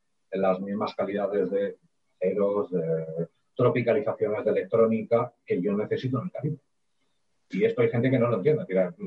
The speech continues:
yo he convivido con empresas alemanas que son monstruos y con marcas hiper reconocidas, que no nombro precisamente por esto, y han venido aquí y se han dado, eh, el gran porrazo.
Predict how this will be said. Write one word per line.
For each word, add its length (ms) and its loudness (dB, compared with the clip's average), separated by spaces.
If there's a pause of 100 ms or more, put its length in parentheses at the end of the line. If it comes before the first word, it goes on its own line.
(200)
yo 180 2
he 340 -10
convivido 440 0
con 140 -2
empresas 340 -6
alemanas 600 -4
que 100 -20
son 340 -2 (120)
monstruos 720 -6
y 280 -4 (240)
con 160 -2
marcas 540 -2
hiper 320 0
reconocidas, 760 -6
que 120 -10
no 140 -4
nombro 380 4
precisamente 640 -4
por 200 -4
esto, 260 -6 (320)
y 80 -6
han 140 0
venido 280 4
aquí 460 0
y 100 -8
se 120 -8
han 120 -6
dado, 380 -2
eh, 40 -10 (500)
el 100 -2
gran 240 -8
porrazo. 440 -4